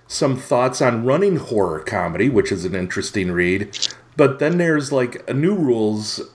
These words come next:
um, for Silly Tech. So basically, don't, doesn't matter if it could happen in real life. Just let 'em do it. Like, you know, the Statue of Liberty walking down New York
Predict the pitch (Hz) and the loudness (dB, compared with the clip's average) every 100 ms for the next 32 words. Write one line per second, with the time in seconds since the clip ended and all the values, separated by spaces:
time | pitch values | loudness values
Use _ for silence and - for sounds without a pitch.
0 | - 107 101 101 - - 101 - 196 226 | -4 -2 0 -2 -4 0 0 2 2 4
1 | - - - - - - - - - - | 2 -2 -6 -6 -14 -20 -20 -20 -20 -20
2 | - - - - 156 151 185 185 - 170 | -20 -20 -18 0 0 2 2 2 0 2
3 | 160 151 127 - - - 175 165 - 294 | 4 4 0 -6 -20 -20 -20 -20 -6 -4
4 | 269 254 214 285 247 226 208 196 190 170 | -2 -4 -2 -2 2 2 4 4 2 0
5 | 156 - 170 160 143 131 135 120 117 107 | -4 -2 0 2 4 2 2 2 4 4
6 | 92 95 - - 240 - 220 196 165 110 | 2 0 -2 -6 -4 -2 2 2 4 2
7 | 78 58 - - 113 98 - - _ _ | 2 -2 -12 -6 -2 -2 -4 -14 _ _
8 | _ - 240 220 208 202 - 180 190 180 | _ -6 0 4 4 2 2 2 2 2
9 | 143 135 131 110 104 107 123 104 90 90 | 2 2 2 2 0 0 -2 -2 -2 -4
10 | 90 87 87 80 69 - - | -6 -8 -6 -6 -6 -10 -16